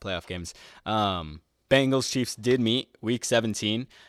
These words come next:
Uh, there was a little bit at stake for the Chiefs, the one, the number one seed. If they were able to win the game, they could have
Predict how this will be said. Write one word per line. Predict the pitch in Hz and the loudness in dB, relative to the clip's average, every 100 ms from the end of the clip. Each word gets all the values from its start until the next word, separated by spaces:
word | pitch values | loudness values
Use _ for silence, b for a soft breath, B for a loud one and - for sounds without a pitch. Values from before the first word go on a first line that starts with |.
| b | b
Uh, | 87 98 95 87 80 76 | 0 2 4 2 -2 -8
there | 101 110 117 | -4 2 2
was | 110 117 127 117 | 4 4 4 2
a | 123 | -2
little | 113 120 120 | -2 2 2
bit | 113 120 - | 2 0 2
at | 110 107 | -4 -4
stake | - 107 110 - | -6 -4 -4 -6
for | 117 | -6
the | 104 | -6
Chiefs, | 101 - 107 113 - | -6 -6 -4 -6 -8
the | - | -6
one, | 101 107 101 | -4 -4 -6
the | 101 | -8
number | 101 104 101 | -6 -4 -4
one | 101 101 | -4 -4
seed. | - 101 98 | -6 -6 -4
If | 95 | -6
they | - 98 | -6 -6
were | 95 | -4
able | 95 92 | -4 -4
to | - | -8
win | 95 95 92 | -8 -6 -6
the | 92 | -8
game, | 90 92 90 90 - _ | -8 -8 -8 -12 -16 _
they | 90 | -12
could | 95 90 | -8 -8
have | 85 | -10